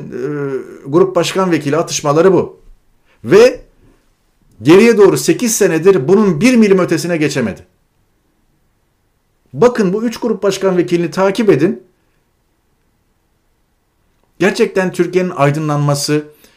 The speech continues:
ilerlemesi, bir çözüm, bir çıkış, bir hakikat arayışı peşindeler mi? Yoksa politika mı yapıyorlar? Politika yapıyorlar. Ve bunu iyi bir biçimde yapıyorlar. Belki de bunu iyi bir biçimde yaptıkları için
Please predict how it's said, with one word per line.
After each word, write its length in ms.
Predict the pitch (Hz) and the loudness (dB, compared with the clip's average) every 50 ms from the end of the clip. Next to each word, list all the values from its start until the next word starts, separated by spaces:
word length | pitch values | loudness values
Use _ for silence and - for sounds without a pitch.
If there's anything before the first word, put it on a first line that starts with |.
| _ _ _ | _ _ _
ilerlemesi, 920 | - 139 160 160 151 143 143 143 139 143 135 139 - 147 147 143 147 147 - _ _ _ _ _ _ _ _ _ _ _ _ _ _ _ _ _ _ _ | 0 0 0 0 0 0 0 0 0 -2 -2 -2 -2 -2 -2 -2 -4 -6 -10 _ _ _ _ _ _ _ _ _ _ _ _ _ _ _ _ _ _ _
bir 300 | 90 101 127 151 123 113 | -6 -2 -2 -2 -2 -2
çözüm, 540 | - - 143 131 127 131 165 156 139 127 117 | -4 0 2 2 2 2 2 0 -2 -2 -4
bir 140 | 135 135 | -4 -4
çıkış, 680 | 123 - - 147 143 - 175 170 - - - - - _ _ _ _ _ _ _ _ _ _ _ _ _ _ _ _ _ _ _ _ _ _ _ _ - - _ - | -6 -6 -8 -6 0 2 2 4 4 2 -4 -6 -12 _ _ _ _ _ _ _ _ _ _ _ _ _ _ _ _ _ _ _ _ _ _ _ _ -20 -14 _ -2
bir 100 | 147 143 | -2 -2
hakikat 460 | 135 131 135 143 170 151 202 208 208 | -2 -4 -6 -6 -6 -4 -4 -2 0
arayışı 640 | 202 196 185 180 165 143 - - - 123 98 - - _ _ _ _ _ | 0 2 4 4 4 2 2 0 -2 -4 -4 -6 -10 _ _ _ _ _
peşindeler 600 | - 139 131 - 139 127 113 117 110 110 107 107 | -6 -6 -4 -4 -4 -2 -2 -2 -2 -2 -4 -4
mi? 320 | 117 165 220 247 233 240 - _ _ _ _ _ | -2 0 0 0 0 -4 -10 _ _ _ _ _
Yoksa 580 | - 208 226 - - - 196 202 208 208 220 - _ _ _ _ _ _ _ _ _ _ | 2 2 2 2 -2 -4 -4 -4 -4 -6 -10 -14 _ _ _ _ _ _ _ _ _ _
politika 320 | - 214 208 190 180 202 143 | -2 -2 -2 0 -2 -4 -2
mı 80 | 113 | -2
yapıyorlar? 560 | 101 87 - - 92 80 76 73 71 - _ _ _ _ _ _ _ _ _ _ _ _ | -4 -8 -10 -14 -18 -20 -20 -20 -20 -20 _ _ _ _ _ _ _ _ _ _ _ _
Politika 280 | - 185 220 214 - - | -6 -6 -6 -6 -6 -10
yapıyorlar. 560 | 180 123 95 - 95 90 85 85 85 - _ _ _ _ _ _ _ _ _ _ _ - | -10 -10 -10 -12 -14 -16 -16 -18 -20 -20 _ _ _ _ _ _ _ _ _ _ _ -2
Ve 100 | 135 165 | 0 0
bunu 140 | 214 254 262 | 2 2 2
iyi 160 | 262 269 277 | 4 4 2
bir 60 | 277 | 2
biçimde 260 | 233 - - 123 117 | 0 -2 -4 -4 -4
yapıyorlar. 520 | 104 98 92 - - 107 113 147 180 175 160 | -4 -4 -6 -8 -8 -8 -6 -6 -6 -4 -2
Belki 260 | 208 226 214 220 208 | -2 -2 -2 0 0
de 120 | 220 202 | 0 0
bunu 100 | 196 214 | 0 0
iyi 160 | 208 220 233 220 | 0 0 0 0
bir 60 | 214 | -2
biçimde 240 | 147 - 160 156 147 | -4 -4 -4 -2 0
yaptıkları 460 | 147 143 143 147 135 - 151 151 160 | -2 -2 -4 -8 -8 -4 -4 -2 -2
için 420 | 147 123 - - 226 226 214 - | -2 -2 -2 -2 -2 -2 -2 -4